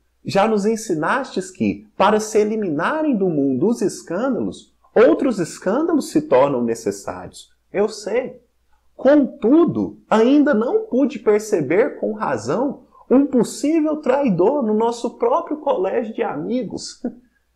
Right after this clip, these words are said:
Então João ainda cita, ele fala, "Mestre, eu sei, eu aprendi. O Senhor nos disse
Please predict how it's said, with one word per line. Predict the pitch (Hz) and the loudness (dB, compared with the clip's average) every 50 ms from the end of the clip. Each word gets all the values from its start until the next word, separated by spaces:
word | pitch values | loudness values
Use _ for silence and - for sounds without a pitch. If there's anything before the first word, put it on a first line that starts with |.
| _ _ _ _ _ _ _ - 156 | _ _ _ _ _ _ _ -6 -6
Então | 160 160 - 208 208 196 | -6 -4 -4 -4 -4 -4
João | 170 165 185 202 202 | -4 -6 -6 -6 -6
ainda | 202 202 202 208 185 - | -4 -4 -4 -4 -4 -6
cita, | - - - 190 214 220 214 - | -8 -6 -6 -4 -4 -4 -4 -4
ele | - - | -6 -4
fala, | - 151 143 147 131 - | -6 -6 -6 -6 -6 -6
"Mestre, | - 127 - 269 - - - - | -4 -4 -2 -2 -4 -4 -6 -4
eu | 147 151 | -4 -4
sei, | 151 - - - 180 226 262 233 156 120 | -4 -6 -8 -6 -4 -4 -4 -4 -2 -2
eu | 113 101 95 92 | -2 -2 -2 -2
aprendi. | 104 143 - 151 165 165 151 117 127 143 226 190 269 - _ _ _ _ _ _ _ _ _ | -4 -4 -4 -4 -4 -4 -4 -4 -4 -4 -4 -6 -8 -10 _ _ _ _ _ _ _ _ _
O | - 90 87 | -8 -8 -8
Senhor | - - - 120 - 170 208 233 | -6 -2 -2 0 0 0 0 -2
nos | 196 170 123 - | -4 -4 -6 -6
disse | - 147 - 190 285 285 - - - - _ | -8 -4 -4 -4 -4 -4 -8 -16 -18 -20 _